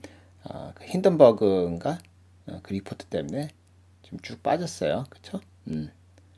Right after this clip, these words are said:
그래서 쭉 빠졌는데 그래도 최근에 들어와서 여기서 이렇게,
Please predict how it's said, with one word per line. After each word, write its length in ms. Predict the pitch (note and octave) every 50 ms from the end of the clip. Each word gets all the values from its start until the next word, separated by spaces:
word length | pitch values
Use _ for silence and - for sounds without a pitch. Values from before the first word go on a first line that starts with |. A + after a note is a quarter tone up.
| _ - - - _
그래서 220 | - - - - - - - - - - - - - - - - - - - - - - - - - - - - - -
쭉 140 | - - -
빠졌는데 720 | - - - F3 F3 E3 B2+ F#2 E2+ - E2+ F2 E2+ - - - - - - - - - - -
그래도 460 | - - F#2 D#2 F#2+ A2 C#3 C#3 - _ - -
최근에 600 | - - E3+ F3 - D#3+ D3+ D3 C#3+ B2 A2 -
들어와서 640 | - - A2+ G#2 F#2+ F2+ - - C#3 D#3 E3+ - - - _ _ - - - - _ -
여기서 340 | - E2 E2 F#2 - - A2+
이렇게, 460 | F#2 F2 D#2+ - - - C3+ D3 D3